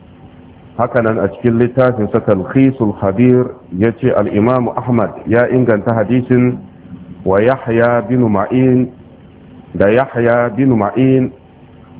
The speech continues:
a cikin malaman farko, Allah shi musu rahama, wa Abu Muhammad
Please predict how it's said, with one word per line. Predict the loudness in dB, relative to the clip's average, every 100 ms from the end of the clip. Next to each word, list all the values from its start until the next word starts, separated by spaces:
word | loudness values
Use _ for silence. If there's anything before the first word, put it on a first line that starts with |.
| -6 -2
a |
cikin | -2 0 2
malaman | 2 2 0 -2 0
farko, | 0 -2 0 -2 -4 -6
Allah | -2 0 0 -2
shi |
musu | -4 -2 -2
rahama, | -2 -2 -4 -6 -12 -20 -20 -20 -20 -20 -20 -20 -12 -4
wa | 0 0
Abu | -2 -2 0
Muhammad | 0 0 -2 -2 0 0